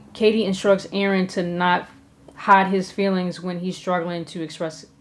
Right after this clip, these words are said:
to express them, uh, I guess, more appropriately. Maybe he's learning, and that's why she's encouraging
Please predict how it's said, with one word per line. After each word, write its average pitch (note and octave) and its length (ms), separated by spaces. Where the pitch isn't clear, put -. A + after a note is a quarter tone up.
to A3+ 100
express G3 460
them, D#3+ 500
uh, D3+ 380
I - 100
guess, F3+ 380
more F#3+ 320
appropriately. F3 720
Maybe F#3 260
he's F#3 220
learning, F3 580
and F3 340
that's F3 220
why E3 140
she's F3+ 260
encouraging E3 500